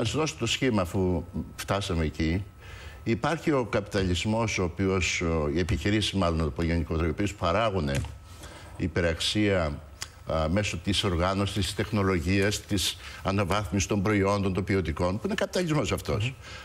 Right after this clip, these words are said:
Speaker 1: Αλλά, εν πάση περιπτώσει, ε, αυτό επιτρέπει και οι εργαζόμενοι να έχουν ένα καλό μισθό κλπ. Υπάρχει ο καπιταλισμός της, ε, πρωταρχικής όρευσης που έλεγαν παλιά οι σοφοί,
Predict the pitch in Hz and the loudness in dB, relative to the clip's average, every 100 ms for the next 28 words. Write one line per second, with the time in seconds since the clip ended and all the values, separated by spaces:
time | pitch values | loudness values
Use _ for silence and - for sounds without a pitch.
0 | - 113 117 120 170 - 170 202 185 175 | -2 0 2 0 -2 0 0 2 2 0
1 | - 180 - 98 - 160 143 110 127 156 | 0 -2 0 -2 -2 -2 -2 0 0 0
2 | 165 165 151 113 101 104 92 95 90 92 | 0 2 4 4 2 2 2 2 2 0
3 | 87 95 71 78 151 - 104 82 58 - | 0 0 0 -2 -2 0 0 0 -2 -6
4 | - - - - - 120 165 175 175 151 | -16 -18 -16 -12 -2 0 2 0 0 0
5 | 123 123 117 107 139 143 - 107 - 92 | 0 0 0 0 0 0 0 0 2 2
6 | 90 85 76 - - 107 104 98 - 143 | 2 2 0 -2 0 0 2 -2 0 2
7 | 120 120 101 87 - 90 90 80 78 - | 2 2 2 0 -2 0 2 2 0 0
8 | 82 85 76 69 - 92 135 180 | 2 2 2 0 -2 0 0 0